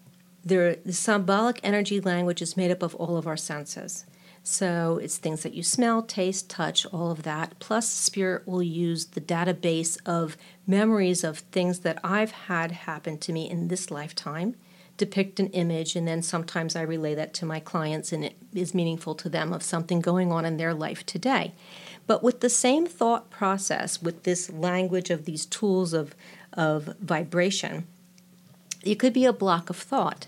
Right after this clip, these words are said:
Spirit may give us a block of thought. Now, I have to interpret that into words that we speak in our English language, um, or in any language. So you're taking a vibration and you're turning it into words that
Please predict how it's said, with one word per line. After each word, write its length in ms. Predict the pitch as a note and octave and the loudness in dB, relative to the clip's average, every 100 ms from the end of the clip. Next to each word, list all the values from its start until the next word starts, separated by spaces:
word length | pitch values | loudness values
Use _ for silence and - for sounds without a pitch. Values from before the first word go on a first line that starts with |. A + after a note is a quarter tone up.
| - | -6
Spirit 480 | - - F#3 F3 G3 | -4 2 2 4 4
may 240 | F3 D#3 | 2 2
give 220 | C#3+ F3+ | 2 0
us 180 | E3 - | 0 -2
a 60 | D#3 | -6
block 340 | E3+ D#3 - | -4 -4 -4
of 80 | D#3 | -10
thought. 420 | - G3 D3+ - | -4 0 0 0
Now, 300 | F#3+ F#3 F#3 | 2 2 2
I 100 | F#3 F#3+ | 2 2
have 260 | A3 C#4+ - | 0 0 0
to 160 | A#3 | 2
interpret 760 | F3+ F3 E3+ - C4+ C#4 G#3+ - | 4 2 0 -2 -2 -2 -4 -4
that 280 | C#3+ E3+ - - - - | -6 -6 -8 -12 -18 0
into 320 | F#3+ F#3+ G3 | 2 4 2
words 580 | E3+ D#3 F#3+ G#3 A3 - | 2 2 4 4 2 0
that 240 | - E3+ F#3 | 2 2 2
we 300 | F3+ G3+ A3+ | 0 2 2
speak 400 | - - F#3 F#3+ | 0 0 0 0
in 80 | F3 | 0
our 220 | F3 F3+ - | 0 -2 -2
English 440 | G3 E3+ F3 - | 0 0 0 -2
language, 480 | G3 C#4 A#3 D3+ - - - - - - - | 0 2 2 0 -4 -12 -20 -20 -20 -20 -6
um, 480 | - E3+ E3 E3 D#3+ | 0 2 2 -2 -2
or 240 | - F3 F#3 | 2 4 6
in 80 | F#3+ | 6
any 220 | B3 D#4 | 6 4
language. 580 | D#3+ - E3+ - - - - | 2 -4 -8 -8 -8 -8 -6
So 180 | - G3 | 0 2
you're 140 | F#3 | 2
taking 400 | F#3+ A#3+ A#3+ C4 | 0 0 2 2
a 40 | A3 | 2
vibration 720 | G3 F#3 F#3+ A3+ C#4 F3+ E3 | 2 0 2 0 0 -2 -2
and 140 | E3+ | -2
you're 100 | E3+ | -2
turning 460 | E3+ - A3+ G3+ F3 | -4 -2 0 0 -2
it 120 | - | -2
into 640 | F3 F3+ - - E3+ D#3+ - - - | -2 0 -2 -2 -2 -2 -8 -20 -12
words 400 | D#3 F#3 F#3 - | 0 2 2 0
that 240 | - E3+ | -2 -4